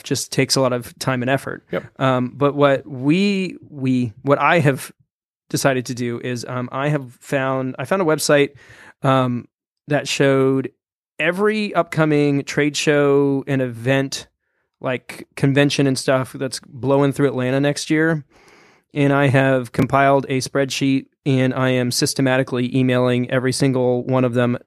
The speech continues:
Speaker 1: to provide, uh, the agency's service for entertainment.
Speaker 2: That's awesome.
Speaker 1: The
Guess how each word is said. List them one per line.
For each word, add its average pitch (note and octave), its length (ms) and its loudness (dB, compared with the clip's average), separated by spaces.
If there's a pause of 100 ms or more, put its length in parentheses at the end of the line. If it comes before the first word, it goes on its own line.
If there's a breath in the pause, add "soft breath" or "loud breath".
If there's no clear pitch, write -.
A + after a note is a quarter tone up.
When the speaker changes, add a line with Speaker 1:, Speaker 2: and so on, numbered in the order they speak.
Speaker 1:
to A#2+ 420 0
provide, A#2+ 520 0 (280)
uh, A2+ 300 -2
the A#2+ 240 -8
agency's B2+ 640 2
service B2 460 -2
for B2 320 -4
entertainment. A#2 720 -8 (1400 soft breath)
Speaker 2:
That's A#2 140 -14
awesome. C3+ 240 -8
Speaker 1:
The C3+ 580 2